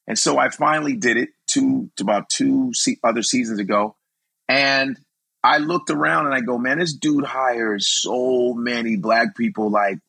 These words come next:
makeup artists, hairstylists, I mean, camera guys, producers." And of course he mixes it up 'cause, you know, black people, we include everybody 'cause that's just our nature, 'cause of our, our heart. So he has white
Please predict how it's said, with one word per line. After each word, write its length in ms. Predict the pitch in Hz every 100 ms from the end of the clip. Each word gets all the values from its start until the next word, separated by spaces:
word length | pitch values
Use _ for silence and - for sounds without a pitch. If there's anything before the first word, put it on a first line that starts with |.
| - - - -
makeup 520 | 104 143 143 131 95
artists, 540 | 113 101 92 80 - - _ -
hairstylists, 1040 | 143 156 151 135 - 117 117 113 98 90 - _ _ _
I 160 | 135 139
mean, 440 | 131 113 98 80 -
camera 520 | - 151 160 143 131
guys, 460 | 127 123 107 98 -
producers." 680 | - 101 80 165 156 131 110 - -
And 180 | 202
of 120 | 214 -
course 280 | 196 190
he 120 | 165 143
mixes 380 | 143 - 131
it 100 | 117
up 200 | 113 123 -
'cause, 160 | 113
you 60 | 135
know, 100 | 131
black 300 | 107 113 110
people, 360 | 117 - 110 107 _ -
we 140 | 123
include 400 | 120 - 127 120
everybody 480 | 113 117 95 98 98
'cause 180 | - 92
that's 220 | 110 110
just 240 | 107 101
our 120 | 95 87
nature, 480 | 104 113 - 87 - _ _ -
'cause 160 | 117
of 100 | 107
our, 300 | 98 95 85 -
our 140 | 92 87
heart. 360 | 113 120 98 - _ _
So 180 | - 113
he 160 | 151
has 180 | 131 95
white 260 | 85 113